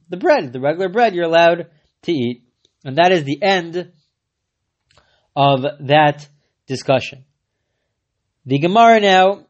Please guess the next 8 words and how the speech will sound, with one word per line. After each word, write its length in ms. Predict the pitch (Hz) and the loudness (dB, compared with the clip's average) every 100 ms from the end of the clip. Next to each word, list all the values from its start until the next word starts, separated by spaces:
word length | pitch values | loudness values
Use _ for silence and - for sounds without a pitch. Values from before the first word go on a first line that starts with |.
| _ _ _ _ | _ _ _ _
uh, 200 | 175 143 | -8 -6
goes 400 | 135 147 170 175 | -2 0 2 0
into, 680 | 170 156 156 - 151 151 147 | -4 -8 -10 -6 -2 0 2
uh, 440 | 143 139 139 143 - _ _ | 4 4 4 0 -6 _ _
into 360 | 143 139 147 | -14 -8 -6
a 160 | 156 135 | -6 -6
new 460 | 139 180 175 180 - | 0 2 2 0 -6
discussion. 640 | 131 127 143 131 - 98 | -16 -4 -2 -2 -4 -18